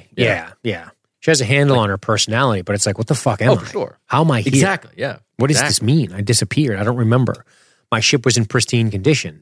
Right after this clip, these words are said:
Speaker 1: I mean, these are beyond, we, and we've seen no look in. We have four episodes left. I'm not saying we're not gonna get a,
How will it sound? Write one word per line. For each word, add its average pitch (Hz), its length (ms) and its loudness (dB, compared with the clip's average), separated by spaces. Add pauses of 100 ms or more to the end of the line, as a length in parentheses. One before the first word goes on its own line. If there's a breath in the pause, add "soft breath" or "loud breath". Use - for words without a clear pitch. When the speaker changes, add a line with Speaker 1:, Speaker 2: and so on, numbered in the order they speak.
Speaker 1:
I 120 60 2
mean, 123 220 2 (420 soft breath)
these 165 380 4
are 139 200 4
beyond, 110 920 0 (180)
we, 170 200 4
and 147 160 2
we've 208 200 4
seen 151 420 4
no 165 220 6
look 143 280 2
in. 87 180 -6
We 117 100 2
have 110 80 0
four 143 160 2
episodes 135 400 0
left. 110 440 -2 (380)
I'm 104 560 -2
not 120 200 0
saying 127 220 2
we're 120 100 2
not 131 180 2
gonna 127 160 2
get 110 160 2
a, 101 180 0